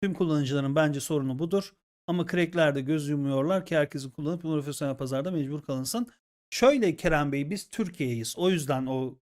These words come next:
cracklere göz yumuluyor. Çünkü Türkiye'de cracklere göz yummazsanız kimse iş yapamaz. Ee,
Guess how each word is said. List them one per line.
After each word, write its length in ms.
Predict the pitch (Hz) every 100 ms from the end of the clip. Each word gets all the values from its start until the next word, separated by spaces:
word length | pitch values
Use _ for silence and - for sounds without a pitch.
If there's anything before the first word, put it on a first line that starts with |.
| _ -
cracklere 420 | 147 147 135 131
göz 320 | 131 131 123
yumuluyor. 480 | 127 127 123 147 226 - _ _ _
Çünkü 280 | - 202 180
Türkiye'de 400 | 175 190 196 175
cracklere 420 | 175 190 185 175
göz 300 | 165 190 185
yummazsanız 840 | 196 190 190 - - 170 185 - - _ -
kimse 340 | 208 170 160
iş 160 | 143 165
yapamaz. 600 | 156 147 160 196 - - _ _ _
Ee, 60 | -